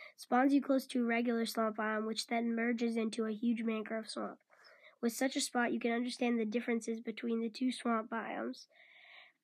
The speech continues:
um, easily. Moreover, you can c-, you have the opportunity to collect two vari-, out of three variants of the Minecraft frogs. You spawn in a jungle. The main coordinates are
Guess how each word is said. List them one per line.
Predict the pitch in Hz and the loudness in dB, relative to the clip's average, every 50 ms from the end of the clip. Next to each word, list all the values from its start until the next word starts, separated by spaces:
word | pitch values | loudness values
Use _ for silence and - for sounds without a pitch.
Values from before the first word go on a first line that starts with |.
| _ - | _ -2
um, | 226 233 226 226 226 226 226 208 - - - - - _ _ _ | 2 2 4 4 4 2 0 -2 -4 -16 -20 -20 -20 _ _ _
easily. | 247 240 233 226 - - 131 - - - _ _ _ _ _ _ _ | 2 2 2 2 -2 -4 -4 -4 -6 -10 _ _ _ _ _ _ _
Moreover, | 247 240 254 262 262 240 233 233 226 226 233 226 233 240 277 - | -2 0 2 2 4 4 2 2 2 0 0 0 0 0 -2 -2
you | - 240 226 | -2 -4 0
can | - 247 233 233 233 - | 0 0 0 0 -2 -6
c-, | - - _ _ _ _ | -12 -14 _ _ _ _
you | 240 240 | 0 2
have | 233 240 240 | 2 2 2
the | 254 254 240 | 2 2 2
opportunity | 240 247 254 240 - 254 247 240 233 226 226 220 214 | 2 0 -2 -2 0 0 2 2 2 0 -2 -4 -4
to | - 247 233 | -6 -8 -8
collect | - - - 240 233 240 247 - - - - - - _ _ _ _ _ _ _ _ | -8 -8 -4 -2 -2 -2 -2 -4 -8 -16 -18 -20 -20 _ _ _ _ _ _ _ _
two | - - 233 233 233 226 220 | -4 0 2 2 2 2 0
vari-, | 220 220 220 220 214 214 220 220 - _ _ _ _ - | 0 0 0 0 0 -2 -4 -6 -8 _ _ _ _ -2
out | 226 226 226 | 0 0 0
of | 226 220 - | 0 -2 -2
three | - 226 226 226 226 | 0 2 2 2 2
variants | 220 226 220 214 220 220 214 214 214 214 226 | 2 2 0 0 0 0 0 -2 -2 -2 -4
of | 220 214 | -2 -2
the | 220 220 | -2 -2
Minecraft | 220 220 214 214 214 214 - 226 220 220 - - - - - | 0 0 -2 -2 -4 -2 -2 0 0 0 -2 -8 -16 -16 -8
frogs. | - - - - - - _ - - _ _ - - - - - - _ _ _ _ _ | -4 -4 -4 -4 -6 -10 _ -20 -20 _ _ -20 -20 -20 -20 -20 -20 _ _ _ _ _
You | - 240 233 | -4 -4 -4
spawn | - - - 254 254 254 254 | -4 -2 0 2 4 4 4
in | 240 | 2
a | 226 214 | 0 0
jungle. | 214 214 - 269 254 277 311 294 320 330 349 370 381 359 _ _ _ _ _ _ _ _ _ - | -2 0 2 4 6 6 6 8 8 8 8 8 6 2 _ _ _ _ _ _ _ _ _ -2
The | 233 240 233 | 0 2 2
main | 233 240 247 269 269 254 | 4 4 4 4 4 2
coordinates | 240 - 254 247 247 247 233 233 226 - | 2 0 0 2 2 2 0 0 0 0
are | 233 226 220 | 0 0 0